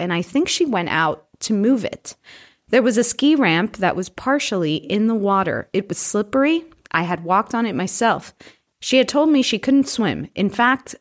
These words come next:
that they had cut a swimming scene from Brainstorm.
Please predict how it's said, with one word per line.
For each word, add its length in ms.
that 300
they 220
had 240
cut 280
a 60
swimming 500
scene 460
from 280
Brainstorm. 800